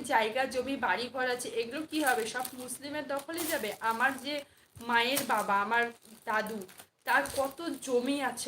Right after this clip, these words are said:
ওইখানে, বাগান আছে, পুকুর আছে, সে ওগুলো ছেড়ে গিয়ে এখানে এই, এই সময় আসতে পারবে?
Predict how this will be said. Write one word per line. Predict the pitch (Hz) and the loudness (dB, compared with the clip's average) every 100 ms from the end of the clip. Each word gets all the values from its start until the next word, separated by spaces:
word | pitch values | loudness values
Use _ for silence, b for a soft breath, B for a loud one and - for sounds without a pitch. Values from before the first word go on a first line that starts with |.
| 226 | -2
ওইখানে, | 214 240 226 226 196 | -2 -6 -4 -4 0
বাগান | 196 196 220 226 | 2 4 2 0
আছে, | 233 240 - | -6 -8 -10
পুকুর | 226 240 226 | -16 -6 -4
আছে, | 214 240 240 _ _ - | -4 -6 -10 _ _ -6
সে | 330 320 | -2 0
ওগুলো | 285 302 320 | -2 -4 -4
ছেড়ে | 339 311 302 | -2 -2 -2
গিয়ে | 320 285 | -2 -4
এখানে | 302 302 294 | -6 -6 -4
এই, | 285 277 - 247 | -6 -10 -12 -10
এই | 254 | -8
সময় | 285 277 285 247 | -8 -6 -2 -2
আসতে | 262 294 - | -4 -12 -4
পারবে? | 254 269 320 | -2 -2 -2